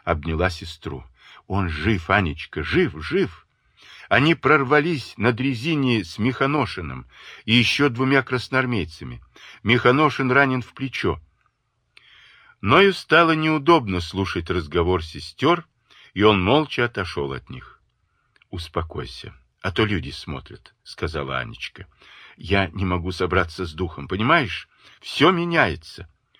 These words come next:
«Что меняется? Да говори ты яснее». «Он не едет с нами, понимаешь? Я сама ничего толком не могла разобрать. Или это он сам решил, или ему приказали остаться.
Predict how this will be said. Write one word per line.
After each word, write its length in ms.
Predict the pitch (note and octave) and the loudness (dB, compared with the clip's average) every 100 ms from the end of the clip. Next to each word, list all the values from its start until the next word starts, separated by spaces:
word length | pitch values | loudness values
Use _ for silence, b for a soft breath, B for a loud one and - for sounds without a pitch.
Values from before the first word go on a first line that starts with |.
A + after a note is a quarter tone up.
| b | b
«Что 360 | - - - C#3 | -12 -8 2 2
меняется? 680 | D3 D3 D3 G2 D#2 - | 2 0 2 2 -2 -12
Да 120 | D#2 E2+ | -8 -4
говори 340 | F2+ G2 C3+ | 0 0 -2
ты 140 | C#3 | -4
яснее». 580 | D3 C#3+ - A#2 D#2 A#1 - _ B B B B B B | -8 -8 -6 -4 -4 -8 -18 _ B B B B B B
«Он 360 | - A#2+ B2 A#2+ | 2 4 4 2
не 160 | B2+ A#2 | 2 2
едет 420 | A2+ B2+ G2 F2 | 2 2 0 -6
с 140 | - | -4
нами, 340 | G2+ G#2+ E2+ C#2+ | 2 2 2 -2
понимаешь? 840 | - F2 G2+ E3 C#3 D#2+ - - B B B B | -4 -4 2 2 2 -4 -10 -16 B B B B
Я 260 | D#2+ B2+ | 2 2
сама 440 | C#3+ - B2+ A#2 D#3 | 2 0 2 4 2
ничего 460 | D3 B2 C#3 C#3 | 2 -4 -2 -2
толком 500 | C3+ C#3+ D3+ B2 C#3 | -2 0 -2 -2 -6
не 80 | C3+ | -4
могла 380 | C3 B2 A2+ B2+ | -2 -2 0 0
разобрать. 640 | A#2+ G#2+ A2 G2 D#2 - _ b b b b b _ | 0 -4 -2 -2 -2 -6 _ b b b b b _
Или 240 | G#2+ A2+ | 2 6
это 220 | A#2+ A#2 A2+ | 4 4 2
он 160 | A2 | 2
сам 340 | G2+ - G3+ D#3 | 0 2 4 2
решил, 500 | F#2 - - B1+ - _ _ _ _ _ - | -4 -8 -8 -10 -12 _ _ _ _ _ -2
или 180 | A2+ | 4
ему 240 | A#2 A#2 E3+ | 6 4 0
приказали 500 | E3 D3 A#2+ A#2 A#2 | -2 -2 0 0 -2
остаться. 680 | A2 - D#2+ D2 - - | -4 -6 -6 -6 -10 -20